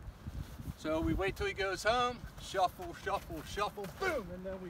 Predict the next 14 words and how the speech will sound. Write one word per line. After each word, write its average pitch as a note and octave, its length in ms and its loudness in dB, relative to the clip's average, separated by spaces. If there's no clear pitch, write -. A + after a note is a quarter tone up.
go F#3 300 6
and E3 100 -6
we D#3+ 120 -8
try F3 220 0
to D3+ 60 0
surprise D3 540 -2
everybody. - 380 4
All B2 80 0
right? F3 220 0
If - 420 12
you - 120 12
got A3 340 12
runners G#3+ 300 10
on F#3 180 12